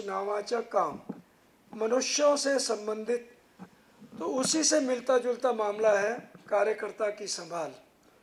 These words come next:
मैं और लंबा नहीं बोलूँगा। मैंने पुस्तक में ये भी लिखा है कि ये एक प्रकार से संघ सृष्टि में संगठकों की भूमिका निभाने वालों के लिए ये किताब मैंने तैयार की है।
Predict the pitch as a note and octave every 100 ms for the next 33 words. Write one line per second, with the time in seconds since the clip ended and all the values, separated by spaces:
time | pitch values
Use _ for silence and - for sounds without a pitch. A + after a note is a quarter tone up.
0 | _ _ _ _ - A3+ A#3+ A#3+ A#3 A3+
1 | A#3+ B3 G3+ F3 D#3+ D3 D3 - _ -
2 | _ _ _ _ _ _ - - _ _
3 | - - - _ _ _ _ A3+ A#3 B3+
4 | C4 C4+ - - G#3 B3 A#3 A#3 G#3+ A#3
5 | A#3+ A3 G3 G3 F#3 F#3 A3+ - - -
6 | - - - C4 A#3+ B3 C#4 - - C#4+
7 | D#4 E4 - A#3+ A3 F#3+ F#3 - A#3 A3+
8 | - B3+ C#4+ C#4 A#3 A3+ - A3 G#3+ G3
9 | G#3 A3 - F#3+ F#3 F#3+ - - B3+ B3+
10 | C4 C4 G3+ G3 G#3 G#3+ A#3+ G#3+ F3+ F3+
11 | G3 G#3+ G3+ F#3+ G3+ A3 A3 - - -
12 | C#4 A#3 G#3+ G3 F3 - - _ _ _
13 | _ _ B3+ A3+ A3 A3 G#3 G#3+ G3 G3
14 | G#3+ A3 F#3 F3 - F3 D3+ C#3+